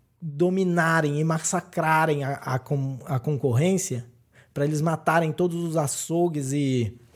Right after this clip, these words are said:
é, e vendinhas de bairro?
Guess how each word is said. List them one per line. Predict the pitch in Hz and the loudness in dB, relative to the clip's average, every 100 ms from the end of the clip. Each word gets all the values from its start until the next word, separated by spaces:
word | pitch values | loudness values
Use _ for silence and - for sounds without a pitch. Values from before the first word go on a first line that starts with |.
| - - _ _ _ 120 | -20 -20 _ _ _ -2
é, | 131 123 117 104 - - _ _ | 0 2 0 -4 -8 -20 _ _
e | 151 | 0
vendinhas | 143 165 139 123 151 185 165 127 | 2 2 2 0 0 0 0 -2
de | |
bairro? | 123 117 175 214 131 127 | -2 0 2 2 0 -4